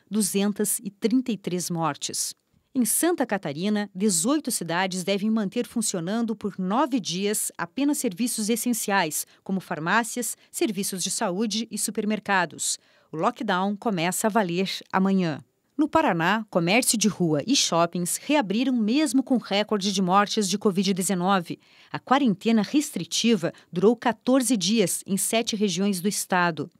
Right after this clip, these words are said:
O governo descartou hoje adotar o lockdown.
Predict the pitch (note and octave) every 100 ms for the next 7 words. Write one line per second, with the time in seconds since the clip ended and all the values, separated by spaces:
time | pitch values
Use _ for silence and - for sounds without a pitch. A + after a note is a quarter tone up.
0 | - _ - C#4+ A#3+ D#3+ F#3+ A3+ A#3 G#3+
1 | F#3 D#4+ - G#3+ F3 A3 G3 F3 G#3+ G3
2 | A3+ - A3 G3+ - F3 E3+ E3+ G3+ F3+
3 | E3 C3+